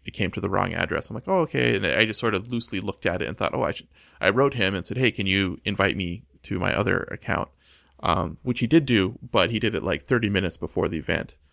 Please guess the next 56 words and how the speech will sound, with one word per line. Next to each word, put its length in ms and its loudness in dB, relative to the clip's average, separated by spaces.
And 220 -2
so 180 -4
I 100 0
got 200 0
the 160 -10
email 240 -2
while 160 0
I 60 0
was 80 -4
at 120 -4
lunch. 200 -8
I'm 80 -10
like, 200 -6
"Ah, 420 2
that 100 -2
was 180 0
today." 540 4
<laughs> 40 -20
Um, 440 0
and 200 2
then 140 6
the, 120 2
the 180 0
next 300 2
one, 340 -2
the 80 -6
next 300 -2
week, 400 -6
um, 380 -6
I 80 -4
think 180 -4
he 160 2
actually 320 -2
said 300 0
on 120 -2
the, 120 -6
during 220 0
the 60 -4
talk, 280 0
"Oh 100 -2
yeah, 160 0
we'll, 220 -10
we'll 100 -6
do 100 4
this 160 -4
again 180 0
next 200 -4
Tuesday," 500 -4
or 100 0
whatever, 440 0
whatever 340 -4
day 120 -4
it 120 -6
was. 300 -10
And 140 -14
then 320 -14